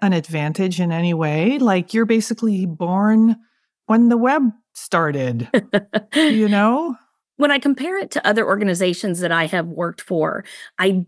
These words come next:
Speaker 2: do think that there is a real advantage to being as young as we are. First of all, we have founders that are still actively involved in the organization. And so I think that helps, because you can get them to be a part of the change,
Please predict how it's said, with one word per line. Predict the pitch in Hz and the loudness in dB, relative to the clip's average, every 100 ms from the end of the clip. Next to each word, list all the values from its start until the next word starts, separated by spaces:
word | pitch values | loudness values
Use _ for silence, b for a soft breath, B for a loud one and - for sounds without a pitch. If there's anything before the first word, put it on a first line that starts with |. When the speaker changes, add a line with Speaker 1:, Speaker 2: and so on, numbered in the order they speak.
| - | 0
Speaker 2:
do | 240 254 240 | 2 2 2
think | 214 170 | -2 -4
that | 185 190 | -6 -2
there | 175 | 0
is | 175 | 0
a | 170 | -2
real | 160 170 165 | -4 -2 0
advantage | 160 151 147 151 - | -2 0 -2 -2 -6
to | 165 | -6
being | 151 151 143 | -4 -2 -4
as | 151 | -2
young | 160 147 | -2 -2
as | 151 - | -4 -4
we | 156 | -6
are. | 156 - - - B B _ - | -6 -6 -10 -10 B B _ -2
First | 254 254 254 | 0 2 2
of | |
all, | 185 | 0
we | 175 180 | 2 0
have | 160 | -2
founders | - 180 190 196 160 147 | -2 -2 0 0 -2 -4
that | - 156 | -6 -4
are | 147 | -4
still | - - 180 165 - | -4 0 0 0 -6
actively | 156 165 - 156 156 147 131 | -10 -8 -6 -4 0 -2 0
involved | 143 139 151 147 147 147 | -2 0 0 0 -4 -4
in | 147 | -2
the | 139 | -2
organization. | 131 135 147 139 170 170 - - 110 - B B B B _ | -4 -4 -2 0 0 0 -2 -8 -10 -12 B B B B _
And | 196 196 196 | 0 2 2
so | - 247 | 0 0
I | - 226 | 0 -2
think | 262 349 | -2 -4
that | - 208 | 0 0
helps, | 190 233 214 202 - | 0 0 0 -2 -8
because | - 202 196 190 185 | -6 -4 0 -2 -2
you | 220 | -4
can | 233 233 196 | 0 0 0
get | 220 233 226 | 0 -2 -4
them | 185 196 226 180 165 | -2 0 0 -2 -4
to | 180 | -4
be | 185 | -2
a | 165 | -4
part | - - 175 190 - | -8 -4 -2 -2 -4
of | 151 | -4
the | 156 | -6
change, | 143 214 175 117 - - - | -2 -2 -2 -4 -10 -18 -20